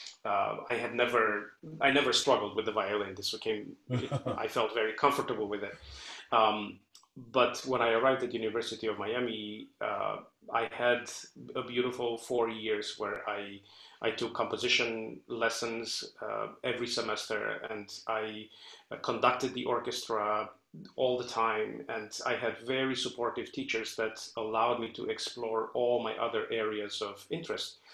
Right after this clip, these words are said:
Speaker 1: Um, and in fact, they nurtured this, um, this, uh, self-discovery phase, uh, to allow me to come to a conclusion, uh, to what I really wanted to be.
Speaker 2: Mm.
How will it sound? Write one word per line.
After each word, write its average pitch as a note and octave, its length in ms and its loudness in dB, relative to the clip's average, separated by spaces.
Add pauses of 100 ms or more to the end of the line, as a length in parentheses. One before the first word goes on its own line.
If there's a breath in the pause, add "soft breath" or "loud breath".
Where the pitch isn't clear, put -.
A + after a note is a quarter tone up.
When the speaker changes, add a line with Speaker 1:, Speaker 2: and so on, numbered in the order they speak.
(380 loud breath)
Speaker 1:
Um, G2 420 -4 (120)
and A2+ 320 -6 (100)
in B2 160 0
fact, B2 380 2
they G#2 200 2
nurtured A2+ 760 0 (140)
this, - 460 -2
um, G#2 580 -6
this, - 680 -2
uh, G#2+ 140 -6
self-discovery - 1800 -2
phase, G2+ 640 -4 (480 loud breath)
uh, G2+ 240 -2 (120)
to A2 200 -4
allow A2 300 2
me G#2+ 100 -6
to G#2 580 -6
come G#2+ 240 -4
to G#2 220 -6
a G2+ 100 -6
conclusion, A2 800 -4 (280)
uh, G#2+ 340 -6 (320)
to A#2+ 80 -6
what A2 220 2
I A2 60 2
really A2 260 -2
wanted G#2 280 -4
to G2+ 200 -10
be. A#2+ 320 -6 (360)
Speaker 2:
Mm. A#2+ 300 0